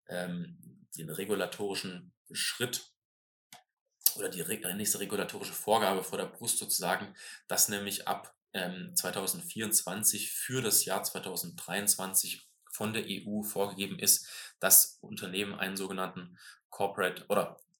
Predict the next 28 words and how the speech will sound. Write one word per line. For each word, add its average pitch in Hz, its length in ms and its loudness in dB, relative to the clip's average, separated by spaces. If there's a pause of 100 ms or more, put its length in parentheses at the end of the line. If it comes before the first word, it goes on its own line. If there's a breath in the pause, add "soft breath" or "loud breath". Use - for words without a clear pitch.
(200)
die, 95 460 -6
die - 100 -8
Vorgabe 101 440 4
ist - 200 6
die 95 180 -6
Corporate 104 420 2
Sustainability 101 840 2
Reporting 107 500 0
Directive, 104 560 2
kurz - 360 2
C 101 140 2
S - 280 6 (120)
R 101 160 -2
D. 131 360 0 (440 loud breath)
Ähm, 95 160 -2
das 87 160 2
heißt, - 400 6
wir 98 160 -2
haben 101 200 2
hier 98 220 0
eine 95 180 -2
Pflicht 110 340 0
zur 95 120 0
Berichterstattung 95 680 -4
von 92 180 -12
nicht 104 220 -6
finanziellen 90 560 -4
Nachhaltigkeitskennzahlen, 98 1500 0